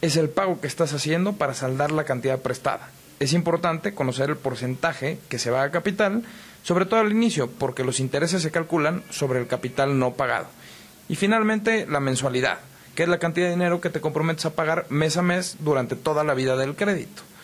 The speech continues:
Finalmente, te recomendamos que le pidas a los bancos donde vas a cotizar que te den una corrida financiera con el monto del crédito,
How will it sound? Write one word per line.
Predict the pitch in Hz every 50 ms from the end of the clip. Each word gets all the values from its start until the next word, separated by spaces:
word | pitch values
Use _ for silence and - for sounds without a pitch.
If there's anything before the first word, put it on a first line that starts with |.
| - - - - - - - - - - - - - - - - - - - -
Finalmente, | 180 190 220 233 226 226 226 220 214 233 240 233
te | 240 - - 170
recomendamos | 156 147 127 147 147 147 156 175 170 170 147 131
que | - 127
le | 127 -
pidas | - 160 147 139 117 127
a |
los | 123 127 123
bancos | 123 139 135 127 123 131 117
donde | 120 123 120 127
vas | 139 151 156 131 143
a | 131
cotizar | - - - - - - 165 185 185 180 - -
que | 151 143
te | - 151
den | 151 185
una | 202 202 190 175 -
corrida | - 143 156 180 208 202 202
financiera | - 170 156 143 139 143 139 - 151 156 165 160
con | - 139 127 131
el | 131
monto | 139 147 170 190 175 202 185
del | 143 131
crédito, | - 139 127 127 123 - - 143 160